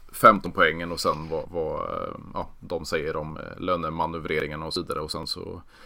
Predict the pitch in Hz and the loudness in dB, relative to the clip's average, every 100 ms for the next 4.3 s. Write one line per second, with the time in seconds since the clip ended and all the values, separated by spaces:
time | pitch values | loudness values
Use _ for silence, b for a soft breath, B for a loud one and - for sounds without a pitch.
0 | b b 120 - 98 98 98 95 92 98 | b b 6 6 4 2 2 -2 -2 -2
1 | 90 87 - 90 90 87 120 117 98 92 | -4 -6 -8 -10 -8 4 6 8 8 8
2 | 95 95 90 90 90 104 90 82 87 90 | 6 6 0 0 2 2 0 -2 -4 -6
3 | 85 73 - 90 - 95 82 82 82 80 | -8 -12 -8 -8 -6 -6 -4 -6 -8 -8
4 | 78 - 50 | -8 -8 -10